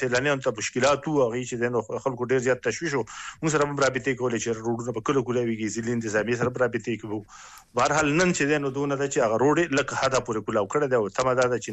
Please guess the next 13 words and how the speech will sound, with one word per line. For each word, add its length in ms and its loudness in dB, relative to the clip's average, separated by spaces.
نن 200 0
دغه 180 -2
سیلانیان 440 -2
خپل، 180 -10
خپل 200 -2
کورونو 340 -4
ته، 140 0
خپل 240 -2
ځایونو 260 -6
ته 120 -4
واپس 320 -6
لاړ 180 0
شي. 120 -12